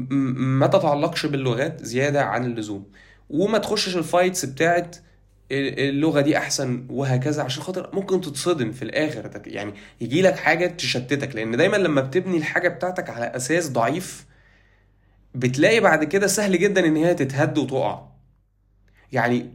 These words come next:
لو انت بنيت على اساس ان دي احسن لغة، فهتيجي في لحظة تتصدم بالواقع ان مفيش حاجة اسمها احسن لغة، فممكن ده كله يهد اللي انت بنيته ويشتتك اكتر، ويخليك قاعد عمال تتنقل في حاجات مختلفة،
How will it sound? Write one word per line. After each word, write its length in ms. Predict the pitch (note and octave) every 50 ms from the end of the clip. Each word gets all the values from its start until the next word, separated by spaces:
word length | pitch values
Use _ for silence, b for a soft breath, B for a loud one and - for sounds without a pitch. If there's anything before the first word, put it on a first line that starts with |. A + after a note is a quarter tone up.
| - - -
لو 160 | C3 C3 F3+
انت 120 | - -
بنيت 260 | F#3 E3 F3 G#3+ G#3
على 160 | G3 D#3+ D#3+ D#3+
اساس 220 | D#3 F3+ - F#3+
ان 120 | F3 D#3
دي 120 | D3+ - -
احسن 280 | - - - - E3
لغة، 380 | D3+ D#3 F#3 F#3 G#3 A3 G#3+ B B B B B B B B B _ _ _ _ _
فهتيجي 800 | - - C3 C3 C3+ - - - - - C3 D#3+ G#3 - B3
في 100 | - -
لحظة 200 | G#3+ A3+ G#3 G3+
تتصدم 380 | E3 E3+ D#3+ - F#3+ F#3+ G3 F3+
بالواقع 300 | D#3+ E3 F#3+ G3 F#3+ E3
ان 100 | E3+ C#3
مفيش 240 | C#3 D3 C#3+ - -
حاجة 120 | F3+ F#3
اسمها 200 | F#3 F#3 F#3+ F#3 -
احسن 240 | E3+ - - D#3+
لغة، 200 | D3+ E3+ G3 G3
فممكن 500 | F#3+ F#3+ C#3 D3+ F#3 F#3+ F#3 - E3 C#3+
ده 80 | C#3+ E3
كله 280 | E3+ E3 F#3+ F#3+ F#3+ E3
يهد 240 | C#3+ F3 - D#3+
اللي 120 | D#3 D#3+ E3+
انت 120 | F3+ -
بنيته 220 | C#3+ C#3+ E3 E3 F3
ويشتتك 420 | D#3+ - D3 B2+ C#3+ D3+ E3+ D#3 - -
اكتر، 300 | F#3 F#3 - - E3 C#3+
ويخليك 320 | C3 C3 C3+ C#3 D3+ C3+
قاعد 140 | C3 - D#3
عمال 240 | C#3+ C3 C#3 E3 E3
تتنقل 380 | D#3+ C3 C3 E3+ D#3 - D3
في 100 | C3+ -
حاجات 240 | B2+ B2+ C#3+ D3+ D3
مختلفة، 520 | C#3 C3 - - D#3 D#3 E3 E3 F#3+ G3